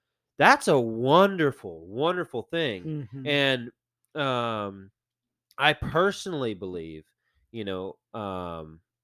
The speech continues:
Speaker 1: that the first people that need to be considered whenever God bless-,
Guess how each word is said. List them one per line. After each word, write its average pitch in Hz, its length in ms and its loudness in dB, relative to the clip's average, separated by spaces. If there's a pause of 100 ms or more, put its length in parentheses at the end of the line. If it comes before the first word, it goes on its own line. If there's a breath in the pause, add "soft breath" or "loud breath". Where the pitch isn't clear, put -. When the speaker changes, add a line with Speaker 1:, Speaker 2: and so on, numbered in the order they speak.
(920)
Speaker 1:
that 101 640 -2 (800)
the 117 80 -8
first 185 440 4
people 147 400 -2
that 110 160 -2
need 120 180 -4
to 117 60 -2
be 98 400 -8 (720)
considered 131 800 0 (760)
whenever 110 340 -2
God 98 320 -2
bless-, 113 460 -2